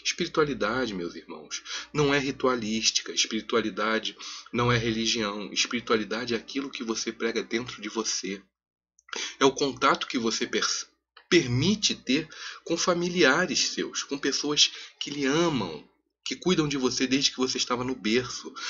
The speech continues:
"Ah, eu tenho medo de ver um fantasma." Meu irmão, você está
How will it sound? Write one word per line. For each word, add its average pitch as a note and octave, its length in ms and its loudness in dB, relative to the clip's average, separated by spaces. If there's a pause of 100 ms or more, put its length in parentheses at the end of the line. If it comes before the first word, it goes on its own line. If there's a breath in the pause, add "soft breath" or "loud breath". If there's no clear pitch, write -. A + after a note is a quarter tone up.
(220 loud breath)
"Ah, B2+ 240 2
eu G#2 120 2
tenho A#2 240 -2
medo G#2+ 300 -2
de G#2+ 120 -6
ver G2+ 200 -2
um A#2+ 120 -2
fantasma." A2+ 640 -2 (800 loud breath)
Meu C#3 120 2
irmão, C3+ 260 -2
você A2+ 220 -2
está B2+ 340 0